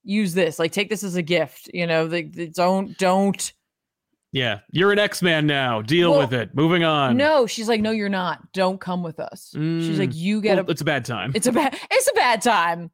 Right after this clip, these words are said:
Speaker 2: to be an X-Man.
Speaker 1: I wouldn't, I would not, uh, I wouldn't worry about that.
Speaker 2: Mm-hmm.
Speaker 1: Uh, it's a bad time to be one, and they're just gonna come after your family.
Speaker 2: Right.
Speaker 1: Like, if they know you're a mutant,
Speaker 2: Mm-hmm.
Speaker 1: they're just, like, "I wanted you to say that you were a mutant. I really, really wanted you to, like,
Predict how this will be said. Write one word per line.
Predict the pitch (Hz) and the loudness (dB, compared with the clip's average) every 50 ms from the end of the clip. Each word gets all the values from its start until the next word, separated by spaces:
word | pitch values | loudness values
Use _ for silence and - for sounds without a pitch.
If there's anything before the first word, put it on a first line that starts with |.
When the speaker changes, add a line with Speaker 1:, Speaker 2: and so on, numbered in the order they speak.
| _ | _
Speaker 2:
to | - 143 | -6 -2
be | 135 139 | -2 -2
an | 127 120 | -2 -2
X-Man. | 110 - - - 101 78 76 92 107 _ | -4 -6 -8 -8 -8 -8 -8 -10 -8 _
Speaker 1:
I | - 262 302 302 | 0 2 4 4
wouldn't, | 302 294 277 269 277 269 254 240 247 _ _ _ _ _ _ _ _ _ _ _ _ | 4 4 2 2 2 0 0 -2 -6 _ _ _ _ _ _ _ _ _ _ _ _
I | 240 285 311 302 | 0 0 2 2
would | 302 285 240 | 0 0 0
not, | 240 233 220 208 202 190 185 - _ - | 0 2 2 2 2 0 -2 -4 _ -2
uh, | 226 214 196 196 190 190 185 185 180 175 170 - | 0 2 4 4 4 4 2 2 0 0 -2 -4
I | - 208 226 | -4 -2 -2
wouldn't | 233 220 208 196 | -2 -2 -2 -4
worry | 185 175 165 160 | -4 -4 -4 -4
about | 156 151 147 151 156 180 | -4 -6 -6 -8 -4 -2
that. | 170 160 160 156 147 | -2 -2 -2 -2 -4
Speaker 2:
Mm-hmm. | 135 139 135 151 156 | -6 -6 -4 -2 0
Speaker 1:
Uh, | 190 185 180 180 170 | 0 2 0 0 -2
it's | 226 - 247 | -6 -10 -6
a | |
bad | 208 262 262 240 233 | -2 0 0 0 0
time | - 208 202 190 185 | -2 -4 -4 -4 -6
to | 180 180 | -8 -8
be | 190 190 185 | -6 -4 -2
one, | 175 180 175 175 170 175 175 | -2 -2 -2 -2 -4 -4 -6
and | 143 170 175 180 175 | -6 -6 -6 -4 -6
they're | 180 180 | -8 -8
just | 190 202 - | -8 -8 -8
gonna | 220 208 | -8 -8
come | - 185 185 | -6 -4 -4
after | 170 - - | -4 -6 -8
your | 160 147 | -14 -12
family. | - - 58 - - _ - 190 - | -12 -12 -14 -14 -18 _ -20 -4 -2
Speaker 2:
Right. | 175 165 151 123 110 101 - _ _ _ | 0 0 0 0 -2 -6 -10 _ _ _
Speaker 1:
Like, | - 202 190 | -12 -8 -8
if | 208 180 | -4 -2
they | 220 226 | 0 0
know | 226 214 214 214 214 | 2 2 0 0 -2
you're | 226 226 254 262 | -2 -2 -2 0
a | 254 | 0
mutant, | 233 214 185 170 160 170 175 185 - | 0 -2 -2 -4 -8 -10 -12 -12 -10
Speaker 2:
Mm-hmm. | - 135 143 147 156 156 165 175 175 | -6 -4 -2 0 0 0 0 -2 -2
Speaker 1:
they're | 170 202 185 | -2 -4 -4
just, | 156 196 190 - - - _ | -2 -6 -6 -6 -8 -12 _
like, | 208 214 214 | -6 -2 -2
"I | 214 | 0
wanted | 214 220 240 247 262 254 226 | 0 0 0 0 0 -2 -2
you | 269 | -4
to | - 254 240 | -4 -4 -6
say | 226 - 233 220 | -4 -4 -4 -2
that | 214 220 214 | -2 -4 -6
you | 190 196 190 | -6 -6 -6
were | 196 196 196 190 185 | -4 -2 0 0 0
a | 190 190 | 0 -2
mutant. | 185 180 170 180 170 175 175 | -2 -2 -6 -6 -8 -8 -8
I | 160 | -8
really, | 165 170 165 180 202 208 208 196 214 | -8 -8 -8 -8 -6 -6 -6 -6 -6
really | 190 190 196 190 185 | -6 -6 -6 -6 -4
wanted | 180 180 180 180 170 | -2 -2 -4 -4 -6
you | 170 175 | -10 -6
to, | 170 180 170 160 | -4 -2 0 0
like, | 160 160 156 156 | 0 0 -2 -4